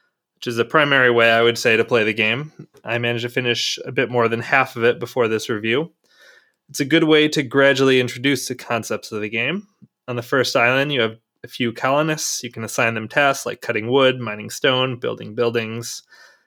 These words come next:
and then making some refined products from the wood and the stone. Everything needs to be stored in storage depots, which take up a lot of space.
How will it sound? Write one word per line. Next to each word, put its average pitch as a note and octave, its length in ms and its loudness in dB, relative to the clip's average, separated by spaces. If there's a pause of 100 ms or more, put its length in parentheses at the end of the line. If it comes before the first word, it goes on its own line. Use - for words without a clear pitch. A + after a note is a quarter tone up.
(120)
and A#2 80 -10
then G#2+ 100 -4
making A2 320 -4
some A2+ 220 -2
refined B2 420 0
products A2+ 460 2
from A2+ 220 -4
the G#2+ 100 -2
wood G#2+ 180 2
and G#2+ 100 -8
the G#2 80 -6
stone. F3+ 420 -2 (1200)
Everything B2+ 360 0
needs B2 220 -4
to A#2 80 -12
be A#2 100 -4
stored B2 400 2
in G#2 120 -10
storage F#3 500 2
depots, A#2+ 460 0
which - 200 -6
take B2 200 -2
up A2 140 -8
a G#2+ 40 -4
lot G#2 220 0
of F#2+ 60 -8
space. - 600 -6